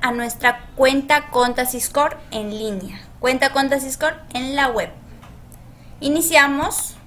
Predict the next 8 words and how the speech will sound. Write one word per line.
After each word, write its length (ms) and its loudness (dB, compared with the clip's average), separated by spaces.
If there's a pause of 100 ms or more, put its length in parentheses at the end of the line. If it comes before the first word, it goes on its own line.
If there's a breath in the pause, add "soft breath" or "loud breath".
(200)
con 240 -2
nuestro 720 -4
correo 460 0
y 40 -8
nuestra 380 -8
contraseña 720 -4
previamente 640 -6
creada. 600 4